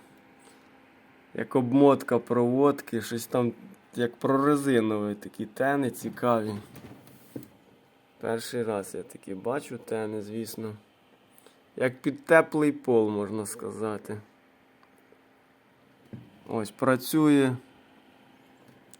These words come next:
нагрівається. Зараз ми перевіримо, чи теплий.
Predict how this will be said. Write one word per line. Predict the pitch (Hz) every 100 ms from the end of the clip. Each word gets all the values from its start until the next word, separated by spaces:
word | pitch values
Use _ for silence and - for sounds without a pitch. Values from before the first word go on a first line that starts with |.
| -
нагрівається. | 117 110 113 113 117 123 123 127 139 139 139 - - _ - - - - - - - - - -
Зараз | 104 101 117
ми | 110 - - - -
перевіримо, | - 117 117 117 110 107
чи | 101 107
теплий. | - 107 104 - 127